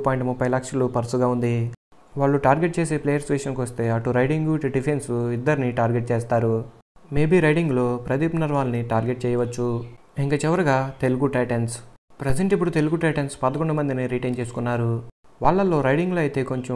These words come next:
పర్వాలేదు అనిపించారు కానీ డిఫెన్స్లో అయితే వీక్గా ఉంది. రైడింగ్లో కూడా సెకండ్ రైడర్లు మాత్రమే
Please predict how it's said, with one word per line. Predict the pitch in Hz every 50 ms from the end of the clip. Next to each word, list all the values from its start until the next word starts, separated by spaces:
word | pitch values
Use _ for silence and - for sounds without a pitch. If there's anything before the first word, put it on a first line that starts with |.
| 117 113
పర్వాలేదు | 120 123 139 160 160 160 151 143
అనిపించారు | 139 127 131 131 120 123 120 117 113
కానీ | 117 113 113 117 123
డిఫెన్స్లో | 123 151 165 160 - 151 139
అయితే | 123 107 123 113 113 110 113 - - - - - - 127 123
వీక్గా | 117 117 120 127 123 120
ఉంది. | 120 120 120 120 117 117 117 117 120 - _ _ - - 156 139 -
రైడింగ్లో | 135 151 185 196 196 185 190 165 147
కూడా | 139 131 131 127 127
సెకండ్ | 135 135 131 180 185 185 175 160
రైడర్లు | 160 151 156 143 143 143 143 139
మాత్రమే | 139 135 127 123 120 120